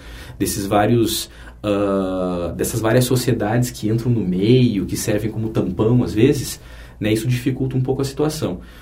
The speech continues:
Os hunos, por exemplo, são um caso interessante, porque, ah, Procópio, um autor do século sexto, fala de hunos brancos e, e hunos vermelhos. Os hunos vermelhos são os hunos que a gente conhece, a cavalo lá, que aparece no desenho da Mulan.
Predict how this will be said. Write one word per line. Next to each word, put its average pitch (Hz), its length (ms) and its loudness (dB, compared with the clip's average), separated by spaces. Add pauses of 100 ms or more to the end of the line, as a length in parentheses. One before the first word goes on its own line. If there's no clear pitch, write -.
(100)
Os 135 160 8
hunos, 214 240 6
por 117 140 2
exemplo, 123 240 6
são 185 100 -2
um 175 40 0
caso 160 200 2
interessante, 131 560 0
porque, 107 500 0
ah, 95 320 -2
Procópio, 143 640 0
um 98 120 -8
autor 101 280 -2
do 101 120 -6
século - 580 -8
sexto, - 460 -2 (500)
fala 120 400 2
de 113 160 -2
hunos 120 240 8
brancos 143 580 4
e, 135 60 2
e 127 180 2
hunos 123 220 4
vermelhos. 90 680 0 (320)
Os 104 100 -4
hunos 107 160 -2
vermelhos 107 580 4
são 127 160 2
os 123 100 2
hunos 117 180 0
que 123 80 0
a - 20 4
gente 120 140 2
conhece, - 520 -6 (220)
a - 60 -18
cavalo 90 600 -2
lá, 76 180 -2
que - 140 -14
aparece 92 400 -6
no 95 80 -6
desenho 87 240 -4
da 92 80 -6
Mulan. 98 360 0